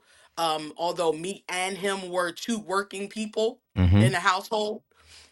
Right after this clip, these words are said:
Speaker 1: he still felt that all the burdens and responsibilities of the household should have been on me.
Speaker 2: Wow.
Speaker 1: Um,
Speaker 2: Wow.
Speaker 1: yeah.
Speaker 2: Well, hold on, hold on. Wait, wait, wait. Hold on. Wait, wait, wait. Pause, pause.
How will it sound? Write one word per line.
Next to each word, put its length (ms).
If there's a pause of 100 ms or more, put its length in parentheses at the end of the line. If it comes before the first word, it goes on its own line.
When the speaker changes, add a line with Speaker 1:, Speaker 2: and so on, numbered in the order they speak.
(240)
Speaker 1:
he 120
still 200
felt 200
that 100
all 160
the 80
burdens 340
and 100
responsibilities 800
of 100
the 60
household 380
should 140
have 60
been 140
on 120
me. 280 (640)
Speaker 2:
Wow. 500
Speaker 1:
Um, 260 (320)
Speaker 2:
Wow. 300
Speaker 1:
yeah. 300
Speaker 2:
Well, 100
hold 160
on, 100
hold 140
on. 60
Wait, 120
wait, 120
wait. 80
Hold 140
on. 80
Wait, 200
wait, 160
wait. 100 (200)
Pause, 320
pause. 380